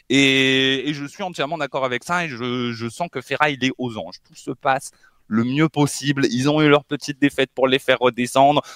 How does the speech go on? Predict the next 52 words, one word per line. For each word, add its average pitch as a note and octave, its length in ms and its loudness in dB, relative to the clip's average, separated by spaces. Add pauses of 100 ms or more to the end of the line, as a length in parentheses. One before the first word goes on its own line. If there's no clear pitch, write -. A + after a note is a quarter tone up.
(120)
En D#3+ 160 4
plus, E3 320 -4
ils C#3+ 100 -2
ont C#3+ 120 2
gagné C#3 340 2
derrière. C3+ 500 4 (120)
Ils F#3 140 -4
vont F3+ 180 -8
pouvoir, D#3 400 2
évidemment, C#3 520 -2
c'est B2 140 -12
ce - 60 -18
qu'il C3 120 -20
dit B2+ 80 -12
dans B2 220 -2
un A#2+ 60 -2
de A#2+ 60 -8
ses B2 120 -8
tweets, B2+ 180 -12
tenter, A#2+ 400 0
euh, G#2 140 8 (400)
le A2 100 -4
record, A2 640 4
hein. A2+ 320 -6
On G#2 100 -14
en G2+ 120 -4
parlera G2+ 420 0
juste G2 320 -8
après. A#2 480 2
Euh, G2 160 0
le G2 80 -6
record G2 320 -4
de F#2+ 80 -10
gagner G2 240 -6
les G2 120 -8
trois A2+ 280 2
régionales, G2 560 0
euh, F2 880 4
dans F#2 140 -2
une G2+ 260 -8
des F#2+ 120 0
régions G2 300 0
majeures. G2+ 400 4
Ce G#2+ 100 -16
n'est G2+ 160 -8
jamais B2 340 -2
arrivé A2 340 -2
au A2 80 0
cours - 200 -14
d'un G2+ 120 -10
seul - 160 -16
split. - 240 0